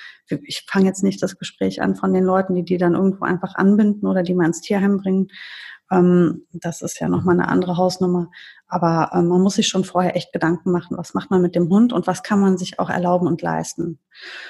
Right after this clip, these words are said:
Und ich habe viele Familien, die, ähm, wenn die Kinder sich die Hunde wünschen, die dann sagen, "Ja, dann klär jetzt mal erst ab,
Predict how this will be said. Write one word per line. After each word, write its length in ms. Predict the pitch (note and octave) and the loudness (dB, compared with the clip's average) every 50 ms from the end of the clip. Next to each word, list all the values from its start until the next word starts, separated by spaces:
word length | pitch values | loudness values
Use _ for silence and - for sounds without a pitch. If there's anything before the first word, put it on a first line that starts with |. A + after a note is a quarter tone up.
| - - - | -20 -6 0
Und 100 | - F#3 | 0 2
ich 160 | F3+ F3+ G3 | 2 2 0
habe 100 | F#3+ F#3+ | 0 0
viele 280 | - - A3+ A#3 A#3 A3+ | 0 2 4 4 4 4
Familien, 500 | A3+ - G#3 G3+ G#3 G#3 G#3 G3+ G3 F#3+ | 2 2 2 4 4 6 6 4 4 4
die, 280 | F#3+ F#3+ G3 G3 G3 | 4 4 4 4 4
ähm, 880 | F#3 F#3 F#3 F#3 F#3 F#3 F#3 F#3 F#3 F#3 F#3 F3+ F3+ - - F3 E3+ E3 - | 4 2 2 0 0 2 2 0 0 0 2 0 0 0 -2 -6 -8 -4 -2
wenn 160 | F3 F3 E3+ | 0 0 0
die 120 | E3+ E3+ | 0 -2
Kinder 340 | - - A#3 A#3 A3+ G3 F3+ | 0 2 4 6 6 4 2
sich 160 | F3 E3+ - | 0 -4 -8
die 160 | - - - | -10 -8 -4
Hunde 340 | F#3 F3+ F#3 F3+ F3+ F3 E3+ | -2 0 2 2 2 2 2
wünschen, 380 | E3+ F3 F3 F3+ F3 - F#3+ F#3 | 2 0 0 0 0 0 0 2
die 100 | F#3+ F#3 | 2 2
dann 180 | F#3 F#3 F#3 | 2 0 0
sagen, 300 | F#3 F#3+ G3 F#3+ G3 G#3+ A3 | -2 -2 -2 -2 0 0 0
"Ja, 280 | A3+ A3 G#3 G3+ G3 - | -2 -2 -2 -6 -6 -4
dann 160 | - E3+ F3+ | -2 -2 -2
klär 240 | - - G#3+ A3+ B3 | -2 -2 0 0 2
jetzt 240 | C4+ B3 G#3 - - | 2 0 0 -2 -2
mal 120 | G3 F3+ - | -4 -4 -2
erst 300 | - A#3 A#3+ - - - | -2 -4 -4 -4 -4 -4
ab, 180 | F#3+ A#3+ C4 | -4 -4 -4